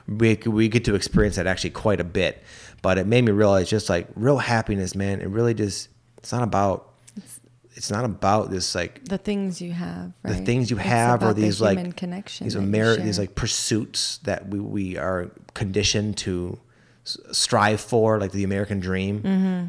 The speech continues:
Speaker 1: per, you know, quote unquote. Um, it's really, like, just ch-, sitting back and hanging out with your buddies is, like, that's where the bliss is.
Speaker 2: Yeah. Yeah, the human connection.
Speaker 1: Yeah.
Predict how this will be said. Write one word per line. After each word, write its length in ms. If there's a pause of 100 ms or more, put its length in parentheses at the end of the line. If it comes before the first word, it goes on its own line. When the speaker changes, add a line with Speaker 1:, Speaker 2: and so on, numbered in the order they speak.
(120)
Speaker 1:
per, 160
you 100
know, 160
quote 320
unquote. 400 (400)
Um, 220
it's 180
really, 180
like, 180
just 300 (160)
ch-, 180 (100)
sitting 380
back 280
and 80
hanging 220
out 140
with 100
your 80
buddies 540 (160)
is, 200
like, 240
that's 320
where 120
the 100
bliss 400
is. 360 (520)
Speaker 2:
Yeah. 300 (920)
Yeah, 120
the 100
human 460
connection. 800 (480)
Speaker 1:
Yeah. 300